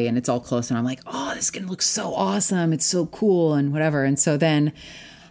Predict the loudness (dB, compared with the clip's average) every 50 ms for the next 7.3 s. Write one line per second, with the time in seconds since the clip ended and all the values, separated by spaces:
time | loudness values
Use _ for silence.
0 | _ _ -2 2 4 4 4 4 4 2 2 2 2 0 0 0 2 0 0 -2
1 | -2 -6 -12 -20 -20 -20 -20 -20 _ -20 -20 -6 0 2 4 4 4 4 4 4
2 | 4 4 2 2 2 0 -4 -6 -10 -14 -20 _ _ _ -2 0 2 2 4 2
3 | 2 2 2 0 0 -2 -6 -10 -12 -4 0 2 4 4 4 4 4 4 6 4
4 | 4 6 4 4 4 2 0 0 -2 0 2 4 4 4 4 4 4 2 2 2
5 | 2 0 0 2 2 2 2 4 4 4 4 2 0 -2 -4 -2 0 2 2 2
6 | 2 2 4 4 4 4 4 4 4 4 4 4 2 2 0 -2 -2 -2 0 2
7 | 2 2 2 2 2 0